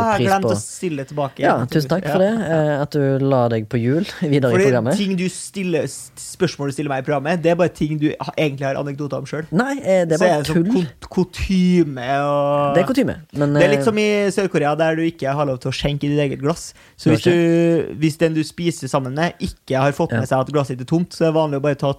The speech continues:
Speaker 1: tøm litt drikke i deres glass.
Speaker 2: Hva var det denne her vertskapsmora kalte deg nå igjen i Sør-Korea?
Speaker 1: Old man with a beard.
Speaker 2: Som er da?
Speaker 1: To-, Tosa.
Speaker 2: Tosa.
Speaker 1: Tosa.
Speaker 2: Og så sa hun, "I fucking love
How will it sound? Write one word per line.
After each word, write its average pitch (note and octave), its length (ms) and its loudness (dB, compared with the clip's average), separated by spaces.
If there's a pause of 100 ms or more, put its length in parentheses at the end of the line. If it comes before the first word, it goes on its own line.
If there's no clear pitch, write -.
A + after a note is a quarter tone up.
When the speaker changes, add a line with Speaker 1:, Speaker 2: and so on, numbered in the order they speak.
(160)
Speaker 1:
tøm D3+ 320 -2
litt D3 240 -6
drikke D#3 300 -6
i - 20 0
deres C3 220 -4
glass. C3+ 200 -12 (140)
Speaker 2:
Hva F3+ 140 2
var F3+ 140 6
det D#3 360 4
denne D3 160 2
her C#3+ 220 0 (180)
vertskapsmora B2 1400 -2
kalte B2 300 -4
deg A2 140 0
nå G#2 60 -2
igjen F2 220 -6 (100)
i F#2+ 160 -4
Sør-Korea? G2+ 560 -6 (840)
Speaker 1:
Old E3 380 -2
man E3+ 320 -4
with A3 140 -10
a - 20 -8
beard. - 400 -8 (160)
Speaker 2:
Som G#2+ 260 -4
er - 140 0
da? A2 240 2 (300)
Speaker 1:
To-, - 200 -8 (160)
Tosa. C#3 360 2 (340)
Speaker 2:
Tosa. - 380 0 (140)
Speaker 1:
Tosa. - 240 -18 (500)
Speaker 2:
Og A#2 80 -4
så - 280 -4 (460)
sa A#2+ 220 0
hun, G#2+ 100 0 (100)
"I G#2+ 120 -4
fucking A#2+ 500 -6 (140)
love G#2+ 480 -2